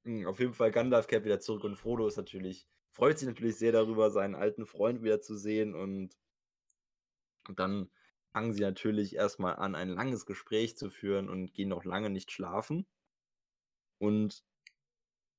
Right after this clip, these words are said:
also, es schwingt dann sozusagen direkt in den nächsten Vormittag über.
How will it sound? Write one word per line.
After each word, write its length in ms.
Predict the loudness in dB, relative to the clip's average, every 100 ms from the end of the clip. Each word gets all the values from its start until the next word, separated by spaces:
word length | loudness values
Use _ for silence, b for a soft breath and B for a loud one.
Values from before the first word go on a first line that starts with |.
| _ _ _
also, 840 | 4 4 4 2 4 2 2 -2 -10 _ _ _ _ _ _ _ -20 -18 -16 -14
es 280 | -12 -12 -12
schwingt 420 | -8 -2 -2 0
dann 120 | -2 -2
sozusagen 520 | -4 -2 0 0 -2
direkt 280 | -4 -6 -4
in 60 |
den 120 | -4
nächsten 300 | -2 -2 -6
Vormittag 640 | -2 2 4 2 2 2 2
über. 540 | -4 2 4 4 0